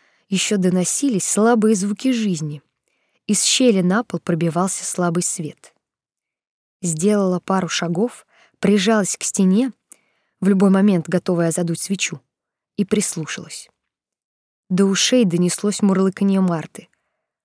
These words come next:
Очень тихо, но точно она. Ага, понятно. Помещение для людей,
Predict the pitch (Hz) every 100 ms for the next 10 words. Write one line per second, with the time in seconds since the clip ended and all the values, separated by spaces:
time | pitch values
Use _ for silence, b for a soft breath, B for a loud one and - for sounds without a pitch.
0 | _ - 185 - 202 - 262 262 - 151
1 | - 185 190 190 160 - 165 - - 170
2 | 160 147 _ _ _ _ _ _ _ _
3 | _ _ _ _ - 220 190 165 151 -
4 | 214 185 147 - 156 - _ _ _ _
5 | _ _ _ _ - 220 220 - 262 277
6 | 233 196 180 196 196 175 254 277